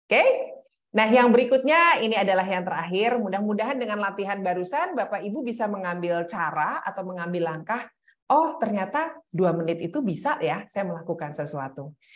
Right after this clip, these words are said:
Nah, bagaimana kita membuat prioritas tugas sehingga pekerjaan yang dilakukan itu memiliki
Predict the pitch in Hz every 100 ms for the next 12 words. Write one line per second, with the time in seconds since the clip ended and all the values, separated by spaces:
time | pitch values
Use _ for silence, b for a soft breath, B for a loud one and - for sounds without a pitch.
0 | b b b b b - 202 151 - -
1 | 190 196 202 180 185 226 220 226 208 180
2 | 170 170 180 170 170 190 190 - 285 262
3 | 175 151 180 233 214 233 254 247 247 196
4 | 175 175 220 220 196 170 160 156 156 170
5 | 170 175 170 220 226 220 185 175 170 170
6 | 165 - 202 202 202